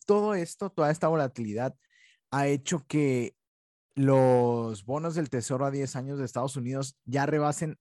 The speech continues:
el dos por ciento. El dos por ciento, y es muy importante esto porque, pues, ya un dos por ciento es significativo, es un dos por ciento ya seguro, y por eso estamos viendo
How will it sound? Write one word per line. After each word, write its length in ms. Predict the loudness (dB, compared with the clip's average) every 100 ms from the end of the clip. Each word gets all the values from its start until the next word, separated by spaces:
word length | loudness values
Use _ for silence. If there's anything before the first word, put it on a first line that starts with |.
| _ -8
el 140 | -4
dos 140 | -2 -2
por 160 | -4
ciento. 380 | -2 -4 -6 -12 _ _ _ _ _ _ _ _ -20 -20 -20 _
El 160 | -4 2
dos 160 | 2
por 160 | 4 2
ciento, 600 | 2 -2 0 2 2 0 _
y 360 | -4 -4 -4 -8 _ 0
es 200 | 0 2
muy 160 | 2
importante 760 | 2 2 0 0 -4 -2 0 0
esto 560 | -2 -4 -4 -2 -4 -10 _ _ _ _ _
porque, 540 | -2 -2 -6 -8 -10 _
pues, 180 | -4 0
ya 120 | 2
un 100 | 4
dos 140 | 4 4
por 180 | 2 2
ciento 260 | 0 0
es 80 | 0
significativo, 960 | 0 -4 -2 -4 -4 -8 -4 -4 -4 -8 _ _ _
es 160 | -12
un 100 | -8
dos 160 | -4 -6
por 180 | -4 -6
ciento 340 | -4 -6 -2 -2
ya 600 | -2 -4 -4 -4 -6 -6
seguro, 640 | -6 -4 -4 -4 -2 -4 -6 _ _ _ _ _ _ _
y 720 | -6 -4 -2 0 0 2 0 -2 -2
por 180 | 0
eso 140 | 0 -2
estamos 360 | -4 -2 -2
viendo 480 | -4 -6 -4 -4 -4